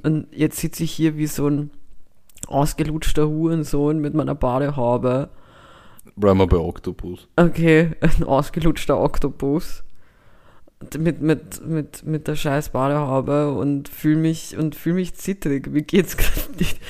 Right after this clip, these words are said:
Speaker 1: Es ist aber so, äh, keine Ahnung, ich, mein, mein Mind ist blown einfach. Es ist einfach achtzehn. Einfach volljährig. Kann wählen. Es darf einfach wählen. Sie darf eigene Verträge machen. Das ist so weird.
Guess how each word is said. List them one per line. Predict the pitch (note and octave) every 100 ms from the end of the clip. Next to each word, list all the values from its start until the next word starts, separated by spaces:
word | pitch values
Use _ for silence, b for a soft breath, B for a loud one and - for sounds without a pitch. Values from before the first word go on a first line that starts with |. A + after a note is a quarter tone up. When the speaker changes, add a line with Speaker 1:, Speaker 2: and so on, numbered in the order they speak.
| B G#3+
Speaker 1:
Es | F#3 F#3+
ist | G3
aber | F#3+ F3+
so, | F#3 - G3 B2
äh, | G#2 -
keine | - F#3+ F3
Ahnung, | B2+ D3+ C#3+
ich, | E3
mein, | - E3+ -
mein | E3+ E3
Mind | D3+ C#3+ E3+
ist | F3 -
blown | C#3 C3 D3 D3+
einfach. | G#2 C3+ C#3+ C#3 -
Es | -
ist | - -
einfach | D#3+ D3+ D3+
achtzehn. | - - - - - G2+ E3 - b b b b b b -
Einfach | F3 G3
volljährig. | - D#3 D#3+ D#3+ C#3+ C3 C3 - F#2+ - - G#2 C3
Kann | - E3+ C3+
wählen. | C3+ A#2+ D#3+ B2 C3+ D3 - - _ _ _ _ _ _ _ _
Es | - - -
darf | A#2+ C3+ -
einfach | F#2 D#3+ D#3+ -
wählen. | B2+ G2 B2+ C#3+ D#3+ B B B B B B B B B B B B B B B B B - - - - - - - - - -
Sie | -
darf | - E3+ E3
eigene | G2+ D#3 F3
Verträge | - C3+ - C3 C#3+
machen. | C#3 -
Das | C#3+ C3
ist | C3
so | A#2+ A2
weird. | B2+ - -